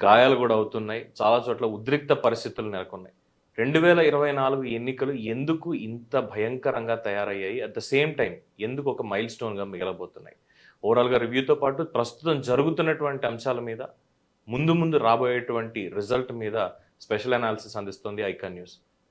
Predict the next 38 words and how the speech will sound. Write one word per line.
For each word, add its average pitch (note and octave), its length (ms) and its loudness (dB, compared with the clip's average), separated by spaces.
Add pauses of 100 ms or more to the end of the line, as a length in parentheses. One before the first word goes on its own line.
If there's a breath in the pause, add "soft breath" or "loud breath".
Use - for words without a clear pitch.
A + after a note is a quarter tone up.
(220)
So, C#3 60 6
ఈ C#3 120 -2
వివరాలు D#3 300 6
మనతో C#3+ 260 0
పంచుకోవడానికి A2+ 760 -4
సీనియర్ A#2 360 -4
పొలిటికల్ G#2+ 320 -6
అనలిస్ట్ G#2+ 280 -8
అఫ్సాన్ F#2+ 320 -4
రాజేష్ G2 260 0
గారు G#2+ 100 -2
మనతో G2 280 -8
ఉన్నారు. F#2+ 220 -14
వారిని G2+ 280 -10
అడిగి F2+ 160 -6
తెలుసుకుందాం. - 360 -14 (180)
నమస్కారం F#2+ 300 -10
సార్. - 140 -20 (720)
అంటే, B2+ 180 2
ఎన్నికలన్నీ E3 540 0
జరిగిపోయాయి, C#3+ 720 0
ఏంటా D3 260 0
సంచలనాలు C#3+ 600 -4
అంటే C3 380 -2
ఈ A#2+ 160 -6
కొట్టుకోవడాలు, C3 540 0
తిట్టుకోవడాలు A#2 880 -2
ఇవి A2 240 -4
అని A2 140 -8
చెప్పి G2+ 520 -8
జగన్మోహన్ B2+ 520 0
రెడ్డి A#2+ 180 -4
గారి A2+ 320 4
సిద్ధం A2+ 420 -4
సభలు A2 340 -2
చూసిన - 200 -14
తర్వాత G2+ 320 0
ఎప్పుడు C3 400 -2